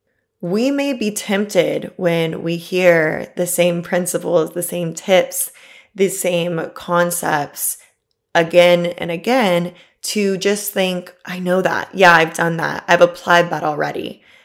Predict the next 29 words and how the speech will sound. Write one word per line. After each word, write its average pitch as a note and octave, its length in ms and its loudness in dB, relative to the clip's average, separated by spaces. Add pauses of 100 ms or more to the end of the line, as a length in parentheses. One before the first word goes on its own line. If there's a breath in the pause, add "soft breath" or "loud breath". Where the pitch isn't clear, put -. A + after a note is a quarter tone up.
(160 soft breath)
But G3 160 6
have G3 360 4
you A#3 160 0
applied F3 420 4
it F3 160 6
as E3+ 300 2
the F3 160 2
new E3+ 360 -4
you E3+ 300 -2
that E3+ 200 -2
you E3 160 -2
are D#3 160 0
now? E3 540 -8 (180)
Because F#3 300 -6
you G3 80 0
are G3+ 100 2
not F3+ 400 0
the G#3+ 100 -2
same G3+ 280 0
person E3 580 -2 (260 soft breath)
that F3 280 2
you F3 200 -4
were F3+ 640 2 (300 soft breath)
when F#3+ 180 0
you G3 120 -2
first F#3 640 -2
applied E3 640 -2
these - 200 -12
principles. - 880 -8